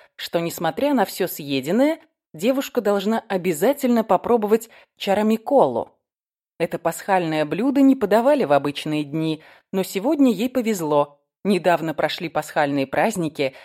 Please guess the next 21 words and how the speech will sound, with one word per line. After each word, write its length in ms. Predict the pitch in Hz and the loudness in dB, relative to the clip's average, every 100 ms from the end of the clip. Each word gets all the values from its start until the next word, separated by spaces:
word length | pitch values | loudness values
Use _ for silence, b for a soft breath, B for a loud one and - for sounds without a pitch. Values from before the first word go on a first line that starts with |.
| B | B
и 80 | 175 | -10
чарамиколу 880 | - 160 156 147 254 311 214 127 - B _ | -4 -4 -4 -2 2 2 2 -2 -4 B _
ещё 300 | 170 175 302 | -10 -6 -6
предлагали 600 | 302 247 180 143 139 175 | -2 0 2 2 2 0
в 60 | 165 | 0
ресторанах. 720 | 165 - 160 131 104 92 - _ _ _ _ _ _ | -4 -4 -4 -2 -6 -10 -18 _ _ _ _ _ _
Саша 340 | - 170 160 180 | -10 -6 -6 -2
просто 360 | 170 170 - | -2 -2 -2
обязана 560 | 165 143 143 196 269 285 | -2 2 4 6 6 4
была 220 | 247 214 | 6 4
съесть 380 | 175 160 147 - | 2 -2 -8 -6
кусочек, 560 | 190 - 143 127 285 - B B | -8 -2 -2 0 -4 -8 B B
чтобы 300 | - 180 165 | -6 -4 -2
почувствовать 880 | 160 151 - 196 - 254 254 262 - | -2 -2 -4 -6 -2 0 0 -2 -8
дух 320 | 151 151 - | -4 -4 -4
Умбрии. 560 | - 165 135 127 117 - _ _ _ _ - | -4 -2 -2 -4 -6 -8 _ _ _ _ -12
«Вы, 220 | 160 160 | -4 -4
конечно, 560 | - 151 135 123 135 127 | -2 -4 -4 -4 -6 -4
знаете, 640 | 127 233 226 123 - 135 | 0 0 0 -4 -6 -8
дорогая 520 | 135 147 139 143 135 | 0 2 4 2 2
Алессандра, 720 | 139 151 - 302 220 147 135 | 2 -2 -2 0 0 2 2